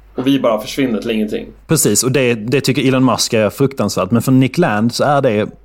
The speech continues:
Speaker 2: perfectly acceptable, kanske till och med eftersträvansvärt. Och att vi ska liksom,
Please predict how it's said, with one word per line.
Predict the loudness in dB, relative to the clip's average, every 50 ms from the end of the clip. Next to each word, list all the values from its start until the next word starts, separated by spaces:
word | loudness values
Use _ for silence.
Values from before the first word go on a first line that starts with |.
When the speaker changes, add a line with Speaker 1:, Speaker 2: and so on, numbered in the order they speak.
| -18 -6
Speaker 2:
perfectly | -2 -2 -2 0 -2 -2 0 0 0
acceptable, | 0 2 0 0 -2 -2 -4 -4 -2 0 0 -2 -2
kanske | -2 -2 -2 -2 -2 -4
till | -2 0 0 2
och | 2
med | 2 2 0 0 -2 -4 -8 -12 -12 -6
eftersträvansvärt. | -4 -4 -4 -4 -6 -8 -6 -6 -2 0 0 0 0 0 -2 -4 -4 -4 -6 -8 -8 -12 -18 -14 -6
Och | -2 0 0
att | 0 0 0
vi | -2 0
ska | 0 0 0
liksom, | 0 0 0 0 0 0 0 0